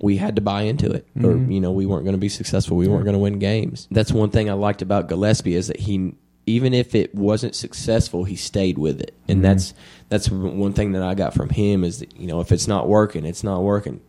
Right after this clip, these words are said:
Speaker 1: Keep pushing it. Keep pushing it.
Speaker 2: So, like, refine, I guess the, that style would be refine it.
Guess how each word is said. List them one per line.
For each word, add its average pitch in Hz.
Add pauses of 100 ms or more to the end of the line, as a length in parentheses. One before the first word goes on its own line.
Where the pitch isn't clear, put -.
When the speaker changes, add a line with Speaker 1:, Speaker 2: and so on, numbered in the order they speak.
(240)
Speaker 1:
Keep -
pushing 92
it. - (240)
Keep 104
pushing 98
it. - (100)
Speaker 2:
So, -
like, 123
refine, 98 (160)
I 113
guess 127
the, 104
that 107
style 107
would 98
be 95
refine 87
it. -